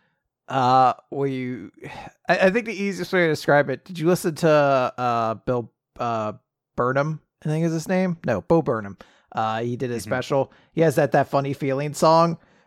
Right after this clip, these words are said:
Speaker 1: where you're just like, the things that just give you that funny feeling of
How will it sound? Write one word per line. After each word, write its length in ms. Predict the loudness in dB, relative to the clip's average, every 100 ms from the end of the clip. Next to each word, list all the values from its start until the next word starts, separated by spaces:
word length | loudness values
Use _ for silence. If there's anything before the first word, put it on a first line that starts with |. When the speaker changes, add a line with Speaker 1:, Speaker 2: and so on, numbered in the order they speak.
| -4
Speaker 1:
where 120 | 0
you're 80 | 0
just 180 | 0
like, 180 | 0 -2
the 80 | -2
things 260 | -4 -4 -4
that 60 | -4
just 220 | -4 -2
give 140 | -2
you 80 | 2
that 160 | 2 4
funny 240 | 2 2
feeling 340 | 4 4 4
of 260 | 2 0 -10